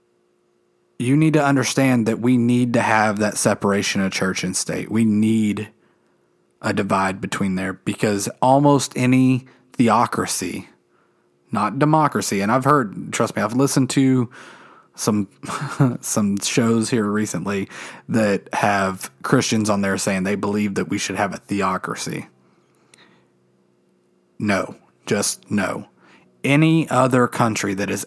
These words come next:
ever been ran by a church or the church or a religion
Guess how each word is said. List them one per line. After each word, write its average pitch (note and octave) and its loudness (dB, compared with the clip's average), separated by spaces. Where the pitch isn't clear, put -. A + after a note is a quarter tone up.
ever C3+ 2
been A#2+ 2
ran G#2 0
by G#2 -2
a G2 -4
church - 0
or G#2 -2
the G#2+ -12
church D#3 2
or F#2+ -4
a A2 4
religion G#2+ 0